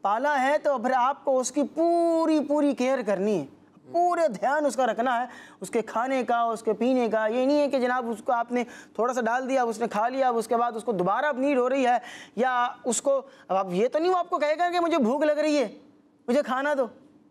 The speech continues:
हैं? तो आपको उनको ग़िज़ा भरपूर फराहम करनी है, पानी का उनके ख्याल रखना है, उनकी सर्दी का, उनकी गर्मी का। ये नहीं कि भाई गैलरी में रखा हुआ है तो अब धूप पड़ रही है तो वो पड़ ही रही है उनके ऊपर, और बारिश आ रही है तो आ ही रही है।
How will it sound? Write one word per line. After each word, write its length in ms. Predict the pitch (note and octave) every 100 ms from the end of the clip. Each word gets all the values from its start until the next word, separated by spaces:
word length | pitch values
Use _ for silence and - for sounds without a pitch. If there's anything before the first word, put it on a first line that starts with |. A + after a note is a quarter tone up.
| _ _
हैं? 180 | G#3 C#4+ - - - -
तो 120 | - - - _ _ _
आपको 480 | F3 G3+ A#3+ - A#3
उनको 440 | A#3+ A3+ G#3+ C4+
ग़िज़ा 520 | F#3 E3 E3+ A#3+ B3+ - - _
भरपूर 340 | F3 F3+ B3 A#3+
फराहम 260 | A#3 A#3+
करनी 320 | A3+ G3+ A#3 A3
है, 180 | A3+
पानी 420 | G#3+ A#3 B3+ D4+ D4
का 80 |
उनके 340 | B3+ B3 A3+ A#3+ - - - -
ख्याल 240 | A#3 A#3+
रखना 360 | A3+ A3 A#3 A#3
है, 80 |
उनकी 260 | A#3 A3+ A3+
सर्दी 380 | G#3 A#3 G#3+ A#3
का, 300 | A#3 A#3 A3 - - _ -
उनकी 240 | A3+ G#3+
गर्मी 320 | A3 A#3+ A#3+ A3+
का। 160 | A#3
ये 200 | A#3 A#3+
नहीं 160 | B3+ B3
कि 80 | B3
भाई 120 | A#3+
गैलरी 320 | G#3+ A#3 B3
में 100 | B3
रखा 220 | A3+ A#3
हुआ 120 | B3
है 80 | A#3+ - - -
तो 60 | G#3
अब 140 | G#3+
धूप 320 | E3 A#3+ C4+ -
पड़ 140 | C4
रही 240 | C#4 C#4 C4
है 100 | C4
तो 100 | C4
वो 100 | A#3+
पड़ 220 | - C#4+
ही 60 | C#4
रही 160 | C4+
है 60 | C4+
उनके 260 | B3+ B3
ऊपर, 320 | A#3+ A#3 B3+ B3
और 140 | A#3
बारिश 340 | G3+ A3+ A#3+
आ 140 | A#3 A3+
रही 160 | B3
है 120 | A#3+ A#3+
तो 100 | A3+
आ 100 | G#3+
ही 140 | B3
रही 160 | A#3+ A3
है। 180 | A#3+